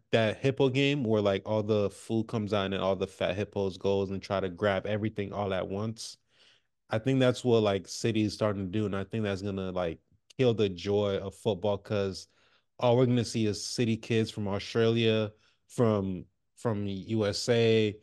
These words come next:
from U K, and, you know, it's not gonna be fun. I don't, I don't wanna watch that, man. I hope, you know, Chelsea doesn't go deep into it, 'cause I don't know why we're even doing that. We don't have a clear path for our first team as it is. Uh, so, yeah.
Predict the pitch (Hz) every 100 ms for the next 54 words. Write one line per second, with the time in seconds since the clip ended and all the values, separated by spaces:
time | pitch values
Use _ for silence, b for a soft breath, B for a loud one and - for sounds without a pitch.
0 | b b - 113 104 113 110 117 107 104
1 | 104 - - 110 107 - 139 123 147 165
2 | 160 202 220 151 - - 95 87 101 139
3 | 127 143 113 92 82 90 - 71 - 80
4 | - - b b b b - 113 127 117
5 | 123 110 98 90 - _ _ - - 127
6 | 113 123 113 104 104 98 87 - _ 110
7 | 92 117 107 113 107 110 113 123 113 107
8 | 107 110 104 101 107 95 101 113 110 117
9 | 113 113 120 120 120 117 - 107 104 98
10 | 107 101 98 98 - _ b b b 101
11 | 101 120 110 - 110 110 - 110 98 -
12 | 110 101 - 110 98 90 95 107 123 127
13 | - - 95 92 90 82 - 104 95 120